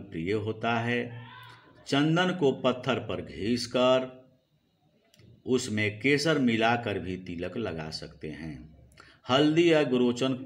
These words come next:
भी लगा सकते हैं, इससे मन में पवित्रता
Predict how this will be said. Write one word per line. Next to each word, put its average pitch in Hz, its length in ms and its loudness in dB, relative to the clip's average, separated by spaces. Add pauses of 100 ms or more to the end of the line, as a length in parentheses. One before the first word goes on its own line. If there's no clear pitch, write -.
भी 85 220 -8
लगा 87 360 -4
सकते 95 360 -10
हैं, 120 680 -4
इससे 104 400 -6
मन 101 260 0
में 131 540 -2 (640)
पवित्रता 135 1040 4